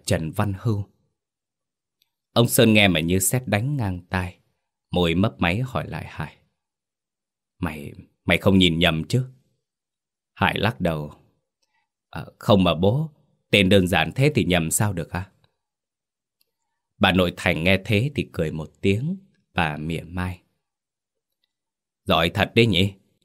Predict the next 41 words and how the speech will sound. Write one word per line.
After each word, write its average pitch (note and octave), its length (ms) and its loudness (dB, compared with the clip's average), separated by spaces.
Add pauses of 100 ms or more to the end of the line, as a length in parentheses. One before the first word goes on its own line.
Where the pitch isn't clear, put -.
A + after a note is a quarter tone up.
(180)
cháu A2 180 4
nội G#2 260 4
mà E2 100 -2
lại D#2+ 140 -4
không G2+ 240 -2
biết C3 220 0
tên G2 160 4
ông F#2+ 220 -2
nội G2+ 200 2
mình D#2+ 260 -4
cơ G2 200 0
đấy. B2+ 160 -6 (640)
Chuyện F2 200 2
này E2 120 2
không G2 280 0
cần D#2+ 220 0
tôi G2 160 2
nói, A#2 460 0
chắc C3 240 -2
nhà D#2+ 160 0
ông E2+ 180 -4
cũng A2+ 160 -2
hiểu G#2+ 280 0
được D2+ 160 -8
phần D2+ 240 -2
nào D#2+ 220 -4
rồi D2+ 140 -12
nhỉ." D#2 180 -10 (1700)
Ông G#2+ 200 2
Sơn G#2+ 260 6
mặt F2 180 0 (100)
cắt D3+ 140 -2 (180)
không G#2 180 -2
còn D#2+ 160 -2
một D2+ 160 -8
giọt - 320 -8
máu, A2+ 360 -4 (320)
những G#2 180 6
người E2+ 200 2
còn D#2 180 -4
lại E2 260 -2